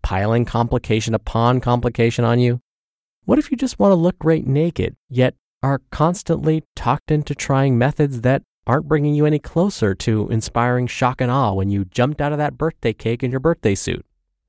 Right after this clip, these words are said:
Your goal is yours, and yours alone. Don't let anyone hijack it.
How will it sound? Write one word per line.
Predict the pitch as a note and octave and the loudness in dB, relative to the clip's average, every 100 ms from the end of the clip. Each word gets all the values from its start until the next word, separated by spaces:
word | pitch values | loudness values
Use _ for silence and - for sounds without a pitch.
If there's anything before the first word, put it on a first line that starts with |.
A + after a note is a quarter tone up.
| _ | _
Your | C#3 | 0
goal | C#3+ A#3 | 4 4
is | A#3 D3 | 4 2
yours, | A2+ F#2+ - - - - | 2 0 -2 -10 -16 -2
and | A#2+ | 2
yours | A#2 A2 G2+ | 4 4 4
alone. | G2+ A2 - C#3 _ _ _ _ | 2 0 0 -6 _ _ _ _
Don't | D3 F3+ | 0 0
let | G3 - | -2 -2
anyone | C#3+ C#3 G2+ | 0 2 0
hijack | G2+ C#3 A2+ - - | 0 0 0 -2 -4
it. | - | -16